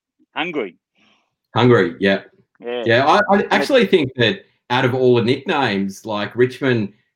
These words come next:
Speaker 2: fares pretty well. We had the Ghost, we had Disco, um, we had Captain Blood. Um, yeah, th-, there was. It, it's fu-,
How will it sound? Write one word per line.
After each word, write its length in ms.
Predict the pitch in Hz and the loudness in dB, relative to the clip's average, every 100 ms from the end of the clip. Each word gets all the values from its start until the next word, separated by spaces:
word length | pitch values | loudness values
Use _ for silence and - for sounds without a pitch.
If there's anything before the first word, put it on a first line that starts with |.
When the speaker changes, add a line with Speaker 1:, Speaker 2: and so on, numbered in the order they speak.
| - | -4
Speaker 2:
fares 260 | 123 120 | 0 0
pretty 240 | 120 131 110 | -2 -2 -2
well. 260 | 107 143 | -2 -2
We 100 | 147 | 0
had 220 | 120 110 101 | -2 -4 -6
the 60 | |
Ghost, 560 | 98 110 131 156 - - - | -6 -4 -6 -8 -16 -14 -6
we 80 | |
had 180 | 110 107 | -4 -4
Disco, 540 | 120 123 - 139 156 160 _ - _ _ _ - | -4 -4 -4 -4 -4 -8 _ -20 _ _ _ -8
um, 500 | 104 110 113 113 107 _ _ _ - | -4 -2 -4 -6 -8 _ _ _ -2
we 160 | 117 127 | 2 2
had 160 | 120 | 0
Captain 400 | 120 131 - 117 | -2 -6 -2 -2
Blood. 380 | 98 110 147 156 _ _ _ - | 0 0 -2 -6 _ _ _ -10
Um, 600 | 104 107 107 107 104 107 _ _ _ _ | -4 -2 -2 -4 -6 -8 _ _ _ _
yeah, 300 | 123 143 127 | 0 2 0
th-, 220 | 113 131 | 0 -2
there 180 | 120 120 | 0 0
was. 220 | 120 117 | -2 -4
It, 260 | - 123 120 | -4 -2 -2
it's 160 | 127 | -4
fu-, 140 | - | -2